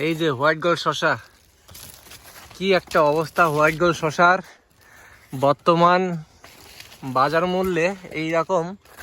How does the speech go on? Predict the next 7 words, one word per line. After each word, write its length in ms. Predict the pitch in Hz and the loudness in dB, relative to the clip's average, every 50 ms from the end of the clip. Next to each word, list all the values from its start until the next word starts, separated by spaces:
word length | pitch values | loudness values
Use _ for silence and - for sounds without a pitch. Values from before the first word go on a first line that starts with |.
| - - _ _ - - - - - _ _ - - - - - - - - - - - - - - - - 175 | -20 -20 _ _ -20 -20 -20 -20 -20 _ _ -20 -20 -20 -20 -20 -20 -20 -20 -20 -20 -20 -20 -20 -16 -8 -4 0
এই 100 | 180 190 190 190 | 2 4 4 4
রকম 200 | 190 - 196 190 175 156 | 4 2 0 -2 0 2
হোয়াইট 240 | 143 156 160 170 170 156 165 | 4 4 4 4 2 2 2
গোল্ড 180 | 190 185 170 - - | 2 2 2 2 2
শসা, 300 | 175 160 - - 190 151 147 180 214 202 - - - _ _ - - _ - - _ - - - - - - - - - - _ _ - - - - - 143 | 2 2 4 4 2 2 2 0 -4 -8 -12 -14 -14 _ _ -20 -20 _ -20 -20 _ -20 -20 -20 -20 -20 -20 -20 -20 -20 -20 _ _ -20 -20 -20 -14 -10 -8
এই 80 | 151 156 160 | -6 -4 -4
রকম 220 | 165 160 - 185 | -4 -4 -4 -6